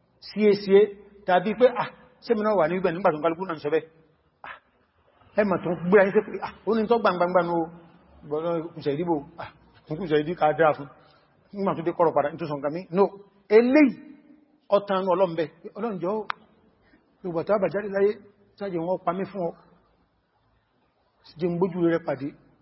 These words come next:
Tí mo ń fẹ́ nú o. Gbogbo ikú tí ń kù, tí èdò lórí ẹni ó jẹ́ ń kú o. U'tiyaha.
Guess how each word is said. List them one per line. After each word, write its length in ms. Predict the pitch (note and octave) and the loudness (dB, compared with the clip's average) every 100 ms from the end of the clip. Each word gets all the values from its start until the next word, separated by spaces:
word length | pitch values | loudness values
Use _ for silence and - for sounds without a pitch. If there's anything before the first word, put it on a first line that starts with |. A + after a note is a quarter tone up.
| _ _ _ _ _ _ | _ _ _ _ _ _
Tí 100 | - | -12
mo 100 | G3+ | -8
ń 80 | F3 | -8
fẹ́ 160 | - F#3 | -4 -4
nú 120 | F3+ | -2
o. 120 | E3 D#3 - - _ _ _ _ - _ | -6 -8 -16 -20 _ _ _ _ -20 _
Gbogbo 340 | - F3 F#3 G3 | -8 -4 -2 -2
ikú 280 | C4+ G3+ A#3 | -2 -4 -4
tí 140 | - B3 | -4 -4
ń 160 | B3+ | -4
kù, 140 | - C#3+ - - _ _ _ - | -6 -16 -16 -20 _ _ _ -4
tí 100 | A#3 A#3+ | 0 4
èdò 180 | F#3+ D#3+ | 4 4
lórí 200 | F#3+ G3 | 2 2
ẹni 140 | F3+ F#3 | 0 0
ó 40 | |
jẹ́ 160 | F3+ G3 | -2 -2
ń 80 | F3+ | -4
kú 120 | - | 2
o. 120 | F#3+ F3 - - _ _ _ _ _ _ _ _ _ _ _ F5 E5 E5+ - _ _ _ C6+ _ _ _ _ _ _ _ _ _ _ _ - - _ _ _ - | 2 2 -6 -20 _ _ _ _ _ _ _ _ _ _ _ _ -20 -20 -20 _ _ _ _ _ _ _ _ _ _ _ _ _ _ _ -20 -20 _ _ _ 0
U'tiyaha. 840 | F#3 E3+ B2+ G3 G#3+ G3+ F3 F3 | 0 0 -4 -2 4 4 4 2